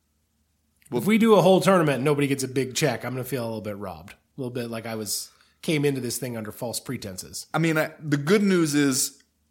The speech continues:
Speaker 1: I believe Scott Coker knows a guy who can make up a big check for
Speaker 2: Yeah,
Speaker 1: you.
Speaker 2: no, he's got the big check guy on speed dial.
Speaker 1: Yeah.
Speaker 2: That's true. Next question this week comes to us from the Cheeseburger Walrus, who writes, "Bellator tried a whole new quote-unquote Bellator thing this past week.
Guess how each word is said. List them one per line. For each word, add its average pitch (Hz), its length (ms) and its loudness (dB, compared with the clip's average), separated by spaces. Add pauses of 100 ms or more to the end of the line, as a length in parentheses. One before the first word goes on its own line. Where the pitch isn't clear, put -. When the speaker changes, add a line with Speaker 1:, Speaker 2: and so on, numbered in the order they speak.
Speaker 1:
I 165 140 2
believe 151 580 2
Scott 139 460 0
Coker 123 500 2
knows 131 320 0
a 127 60 -2
guy 107 520 2 (340)
who 147 120 -2
can 127 180 -2
make 117 200 0
up 110 120 -2
a 107 60 -2
big 98 280 -10
check 107 280 -8
for 202 60 -6
Speaker 2:
Yeah, 143 100 0
Speaker 1:
you. 135 160 -8
Speaker 2:
no, 131 120 -8
he's 147 160 -6
got 147 140 -2
the 135 60 -10
big 135 220 -6
check 156 260 -4
guy 127 180 -4
on 120 120 -6
speed 135 300 -6
dial. 117 120 -4
Speaker 1:
Yeah. 107 200 -6 (100)
Speaker 2:
That's 113 200 -12
true. 117 280 -8 (600)
Next 180 180 0
question 196 260 2
this 170 80 2
week 180 140 4
comes 185 200 2
to 185 80 0
us 156 100 -2
from 175 140 0
the 147 60 0
Cheeseburger 139 720 -2
Walrus, 110 520 -6
who 147 80 -4
writes, 135 340 -2 (280)
"Bellator 220 480 2
tried 196 300 0
a 151 80 -2
whole 180 240 2
new 175 240 2
quote-unquote 170 500 0
Bellator 165 560 2
thing 131 280 -6
this 123 140 -8
past 123 320 -8
week. 135 280 -8